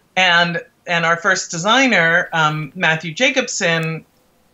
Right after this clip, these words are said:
was, I think, a student of Emily's. And I'm trying to remember. I think he, yeah, he wasn't an intern. He, I think he was just our designer.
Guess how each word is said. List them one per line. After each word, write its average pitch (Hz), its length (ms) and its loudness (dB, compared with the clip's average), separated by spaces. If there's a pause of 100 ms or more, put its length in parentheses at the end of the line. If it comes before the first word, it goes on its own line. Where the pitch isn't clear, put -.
was, 165 680 2
I 165 80 -4
think, 170 200 0
a 156 60 -2
student 233 420 0
of 202 80 0
Emily's. 202 680 0 (540)
And 160 440 2 (560)
I'm 214 80 -10
trying 277 220 -2
to 269 80 4
remember. 226 480 2
I 233 60 0
think 311 260 -4
he, - 160 -8
yeah, 226 220 4
he 233 340 -6
wasn't 196 320 0
an 156 80 0
intern. 151 400 -2
He, 160 80 -4
I 156 40 -8
think 175 200 -6
he 170 80 -8
was 151 160 -2
just 151 200 -2
our 147 80 4
designer. 143 460 2